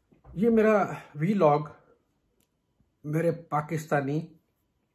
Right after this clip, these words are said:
दुनिया के किसी भी कोने में है, पाकिस्तान में है या मेरे हर, हर ज-, हर ज़ुबान जो मेरी ज़ुबान को समझते हैं, ये उनके लिए है। आजकल झूठ और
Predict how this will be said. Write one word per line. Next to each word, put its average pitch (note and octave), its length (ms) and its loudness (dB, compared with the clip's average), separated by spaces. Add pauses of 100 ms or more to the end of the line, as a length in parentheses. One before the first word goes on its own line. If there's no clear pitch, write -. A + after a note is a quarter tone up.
(640)
दुनिया C#3+ 440 -4
के E3 120 -6 (120)
किसी F3 240 -2
भी G#3 80 -2
कोने D3 340 -4
में E3 100 -4
है, C3+ 160 -6 (840)
पाकिस्तान D3 440 -4
में D#3+ 100 -4
है C3 180 -6 (320)
या E3+ 240 2 (540)
मेरे D#3+ 240 0
हर, - 500 -4 (180)
हर F#3 240 -2
ज-, C3 300 -10
हर D#3+ 200 -2
ज़ुबान B2+ 440 0 (340)
जो C#3+ 80 -8
मेरी D3+ 180 0
ज़ुबान C#3+ 320 -4
को D3+ 140 -4
समझते D3+ 540 -6
हैं, G#2 300 -14 (320)
ये E3+ 100 -2
उनके E3 380 -4
लिए G2 240 -10
है। - 1400 -20 (600)
आजकल B3 560 -2 (380)
झूठ F3+ 480 2 (100)
और F#3+ 120 0